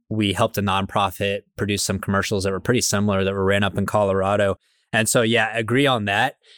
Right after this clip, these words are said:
And then also, you know, what's super interesting to me right now in the content that I'm finding a lot of success with is in short form video, like over on TikTok, I make, "Hey,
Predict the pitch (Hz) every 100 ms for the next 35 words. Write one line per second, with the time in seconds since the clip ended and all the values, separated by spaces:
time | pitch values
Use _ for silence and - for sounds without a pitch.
0 | - - 120 120 117 110 110 110 - _
1 | - 131 143 - 135 123 120 120 - -
2 | 120 117 110 - - 156 151 156 156 -
3 | 120 127 - 127 113 - 110 107 113 110
4 | 101 101 120 151 - - 107 - - 120
5 | - 131 107 104 120 120 110 101 101 98
6 | 104 - 104 104 156 180 - _ _ _
7 | _ 131 131 127 120 135 - 156 139 147
8 | 127 110 123 113 101 104 110 - 131 131
9 | 123 110 135 - 107 - 120 120 113 -
10 | 135